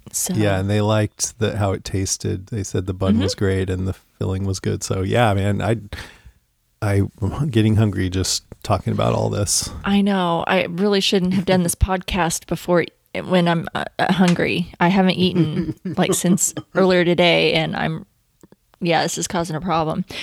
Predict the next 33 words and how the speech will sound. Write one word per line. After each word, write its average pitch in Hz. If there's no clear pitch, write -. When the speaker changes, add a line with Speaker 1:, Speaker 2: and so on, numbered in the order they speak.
Speaker 1:
It, 240
Hermine 311
never 247
has 202
a 196
problem 175
with 156
flavor. 156
She -
seems 277
to 240
always 180
do 170
pretty 175
well 151
with -
flavor. 160
Like, 160
you 185
know, 202
whatever 170
that 170
you 165
try 156
from 160
her, 151
it's -
gonna 151
be 147
pretty 151
flavorful. -
And, 156
uh, -